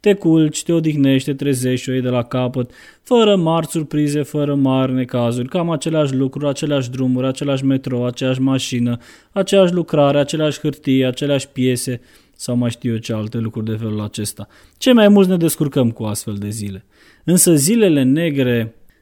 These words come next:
sunt o experiență nefericită pentru toți. Zile în care îți pierzi încrederea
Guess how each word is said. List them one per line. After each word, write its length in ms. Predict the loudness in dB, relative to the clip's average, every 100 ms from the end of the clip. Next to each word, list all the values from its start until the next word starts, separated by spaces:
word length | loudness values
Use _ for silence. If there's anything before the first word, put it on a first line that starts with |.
| _ _
sunt 400 | -6 -2 0 2
o 80 | 2
experiență 580 | 2 0 0 2 2 2
nefericită 680 | 2 4 2 2 0 0
pentru 360 | 0 0 2 -2
toți. 540 | 0 -2 -2 -6 -8 -10 -14 -14 -16 -8
Zile 360 | -4 0 2 2
în 80 |
care 240 | 2 0 -2
îți 180 | -4 -2
pierzi 300 | 0 2 0
încrederea 680 | -2 0 0 0 0 0